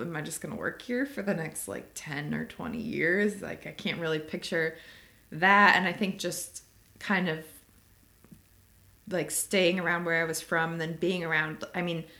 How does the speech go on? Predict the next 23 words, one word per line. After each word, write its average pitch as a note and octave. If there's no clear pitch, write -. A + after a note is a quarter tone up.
in G3
my F3
job F3
in E3
Chicago, E3
I D3
had, D3+
like, -
two F#3+
hundred E3
probably, F#3+
like, D#3+
really D#3
amazing D#3+
coworkers E3
between D#3
the -
eight D#3
restaurants D3+
in D#3
our D#3
office, D3
and, C#3+